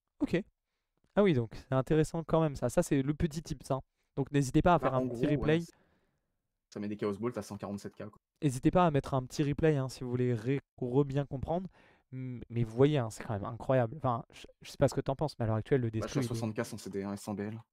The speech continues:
Speaker 1: Ah, c'est, c'est fou, hein, vraiment. Genre, il est à soixante K, comme il dit, il a rien, quoi. Genre, euh, il a juste, euh, à blanc, euh, balancé les trucs et tout. Enfin, c'est incroyable, hein,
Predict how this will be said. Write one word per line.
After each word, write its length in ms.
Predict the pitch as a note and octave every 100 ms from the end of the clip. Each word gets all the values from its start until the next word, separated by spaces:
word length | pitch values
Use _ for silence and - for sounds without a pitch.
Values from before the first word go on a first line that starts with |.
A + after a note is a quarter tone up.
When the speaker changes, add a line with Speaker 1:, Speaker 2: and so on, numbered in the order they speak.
| -
Speaker 1:
Ah, 120 | B2
c'est, 380 | - - - C#3
c'est 220 | - -
fou, 300 | G#2+ - D3
hein, 180 | A#2 A2
vraiment. 400 | G#2+ B2 C#3 C#3 A#2
Genre, 200 | A2+ A2+
il 140 | A2+
est 60 | A#2
à 80 |
soixante 420 | A2 - D#3+ D3+ C#3+
K, 160 | F#3+
comme 160 | D3+ C3
il 80 | C3+
dit, 200 | E3+ B2
il 80 |
a 80 | C3
rien, 440 | C#3 G#2+ C3 D#3+ C3
quoi. 220 | B2+ G#2+ _ _ _ _
Genre, 280 | - B2+ A2+
euh, 220 | A2+ A2+
il 100 | A2+
a 60 | A#2
juste, 320 | A2+ E3+ -
euh, 100 | B2
à 140 | A#2+ B2
blanc, 560 | B2+ D3 D#3 D#3 B2+
euh, 60 | A2+
balancé 340 | A#2+ B2 -
les 120 | B2 A#2+
trucs 220 | D#3 -
et 60 |
tout. 120 | - C#3
Enfin, 200 | - G#2+ _ _ _
c'est 200 | - C#3+ -
incroyable, 500 | E3+ - F3 D#3+
hein, 100 | A#2+